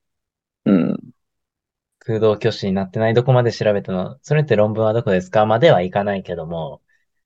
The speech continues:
Speaker 2: まあ、実体験としてこういうことありましたよっていうスタンスで話すのはいいけど、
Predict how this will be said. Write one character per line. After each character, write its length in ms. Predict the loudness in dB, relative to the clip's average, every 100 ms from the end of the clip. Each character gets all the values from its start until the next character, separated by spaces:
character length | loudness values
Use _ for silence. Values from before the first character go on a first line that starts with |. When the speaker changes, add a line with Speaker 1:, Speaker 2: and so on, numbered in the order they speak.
| _
Speaker 2:
ま 100 | -2
あ、 40 | 0
実 240 | -2 2
体 240 | 2 4 2
験 220 | -2 -4
と 100 | -8
し 80 | -8
て 100 | -6
こ 100 | -4
う 60 |
い 20 |
う 40 | -6
こ 100 | -2
と 120 | 0
あ 60 | 0
り 100 | -2
ま 140 | -6
し 80 | -2
た 100 | 2
よ 120 | 2
っ 80 | 0
て 100 | -2
い 40 |
う 40 | -4
ス 100 | -4
タ 160 | -4
ン 60 | -4
ス 60 | -4
で 100 | -4
話 260 | -4 -6
す 280 | -6 -8 -8 _ _ -8
の 120 | -4
は 80 | -4
い 60 |
い 40 | -2
け 100 | 0
ど、 320 | 2 0